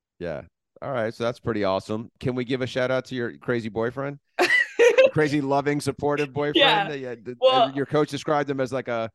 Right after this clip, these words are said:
Speaker 1: World Cup, uh, like, fanatic
Speaker 2: <laughs>
Speaker 1: when he comes to your event.
Speaker 2: Yeah. So he had never heard of diving before. Well, I had heard of diving, but he had never, like, followed diving, knew anything about diving, anything.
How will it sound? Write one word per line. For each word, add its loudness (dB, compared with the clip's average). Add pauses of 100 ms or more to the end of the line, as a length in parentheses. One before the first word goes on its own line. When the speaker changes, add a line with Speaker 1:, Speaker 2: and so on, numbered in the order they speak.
(200)
Speaker 1:
World -2
Cup, -2
uh, -14 (220)
like, -6
fanatic -8
Speaker 2:
<laughs> -8
Speaker 1:
when -4
he -6
comes -6
to -6
your 0
event. -4 (280)
Speaker 2:
Yeah. 2
So 0
he 4
had -2
never 0
heard 2
of -4
diving -2
before. -6 (440)
Well, 4
I 6
had 2
heard 0
of -6
diving, -2
but -10
he -4
had -4
never, -2
like, -4
followed 0
diving, -4
knew -10
anything -8
about -2 (100)
diving, -2
anything. -4